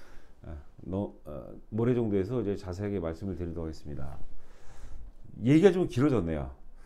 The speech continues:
자, 이제 지금 이제 그 하이브의 최근 보고서입니다. 아이비케이 투자증권의 이제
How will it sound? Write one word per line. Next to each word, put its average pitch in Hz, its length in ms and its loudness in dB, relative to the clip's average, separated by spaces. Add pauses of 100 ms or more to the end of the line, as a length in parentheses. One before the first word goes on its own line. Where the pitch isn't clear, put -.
(400)
자, 151 100 2
이제 151 240 2
지금 196 300 2
이제 175 180 10
그 107 1300 8
하이브의 190 1120 8
최근 233 480 2
보고서입니다. 92 640 0
아이비케이 156 880 4
투자증권의 143 680 0
이제 123 380 2